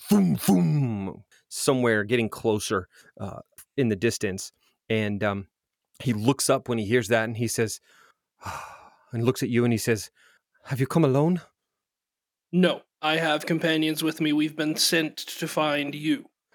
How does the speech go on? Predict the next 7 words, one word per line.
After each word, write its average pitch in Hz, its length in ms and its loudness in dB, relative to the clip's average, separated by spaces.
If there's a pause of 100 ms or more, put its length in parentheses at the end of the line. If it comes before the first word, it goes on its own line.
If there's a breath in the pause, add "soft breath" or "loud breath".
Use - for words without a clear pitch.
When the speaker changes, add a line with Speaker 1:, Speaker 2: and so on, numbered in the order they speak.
(100)
Speaker 1:
"They 107 640 -2
must 107 400 -2
not 101 260 -8
be 113 160 -2
out 98 200 0
there. 101 220 -4 (720 loud breath)
Please, 160 300 0